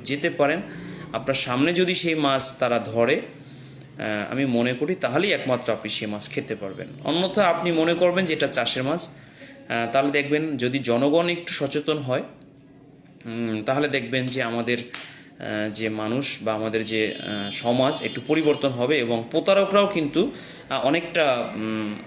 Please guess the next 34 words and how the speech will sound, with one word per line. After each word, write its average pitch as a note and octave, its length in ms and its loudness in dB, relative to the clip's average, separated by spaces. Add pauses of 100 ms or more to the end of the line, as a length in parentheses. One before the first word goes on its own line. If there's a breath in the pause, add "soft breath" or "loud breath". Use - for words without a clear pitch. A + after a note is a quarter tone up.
(220)
অ্যাওয়ার A#2 280 4
হবে, A2+ 280 2
কারণ A#2+ 380 0
তারা B2+ 180 4
জানবে C3 400 2
যে F3 120 0
আসলে B2+ 480 2
প্রতারণা A#2+ 380 2
করা A#2 220 0
সহজ A#2 400 0
না, D3 120 0 (540 loud breath)
আহ, G#2+ 240 -2
প্রতারণা A#2 380 0
করা A2 200 0
খুব A2 180 -10 (100)
কঠিন। D#3+ 300 -2 (680 loud breath)
উম, A#2 260 0
যদি D#3+ 220 2
আমি D3+ 200 0
একটু F3 320 -4
পিছনের F3 360 0
কথা F3 180 0
টানতে D3+ 340 -2
চাই, D#3 300 -2
আপনার B2+ 300 -2
মনে C#3 200 0
আছে D#3 220 -2
মনে C#3 180 0
হয় B2 180 0
রমজানের B2+ 640 2
আগে B2 240 2
বা D#3 100 4
রমজানের B2+ 460 2
দিকে, A#2+ 340 -2